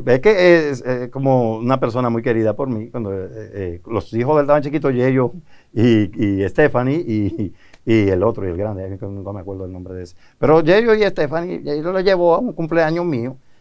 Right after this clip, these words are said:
y como él no sabía si era yo o el hijo mío que cumpleaños, él llevó dos regalos.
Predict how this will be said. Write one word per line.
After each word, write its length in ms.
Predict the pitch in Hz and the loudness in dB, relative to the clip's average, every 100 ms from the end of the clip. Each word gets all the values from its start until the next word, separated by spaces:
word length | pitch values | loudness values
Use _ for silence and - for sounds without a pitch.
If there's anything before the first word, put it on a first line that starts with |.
| - | -8
y 80 | 113 | -2
como 180 | 151 180 | 2 2
él 60 | |
no 80 | 202 | 4
sabía 200 | 202 202 | 4 4
si 100 | 180 | 6
era 120 | 190 | 4
yo 160 | 185 185 | 6 6
o 80 | 175 | 6
el 60 | |
hijo 160 | 175 175 | 4 2
mío 120 | 175 | 0
que 120 | 165 | -2
cumpleaños, 440 | 165 160 165 160 160 | -2 0 0 0 0
él 60 | |
llevó 160 | 165 160 | 0 0
dos 160 | 160 | 0
regalos. 400 | 160 160 107 101 | 0 0 -2 -6